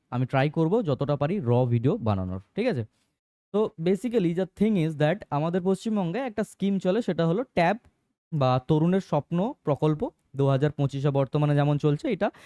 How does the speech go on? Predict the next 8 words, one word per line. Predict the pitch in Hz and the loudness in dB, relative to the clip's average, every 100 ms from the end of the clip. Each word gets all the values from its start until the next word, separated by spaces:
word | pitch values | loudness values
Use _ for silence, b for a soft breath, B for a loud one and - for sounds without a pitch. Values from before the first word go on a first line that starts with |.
| B 185 | B 0
দীর্ঘ | 226 233 | 2 4
কয়েক | 208 208 | 4 4
বছর | 175 175 | 4 2
থেকে | 165 180 180 | 0 0 0
কিন্তু | 170 202 | 0 2
চলছে। | 180 120 - 95 | 2 2 0 -10
হুম, | _ _ 202 135 - B B B _ _ - | _ _ -4 -4 -6 B B B _ _ -4
এবং, | 180 226 240 | 0 0 0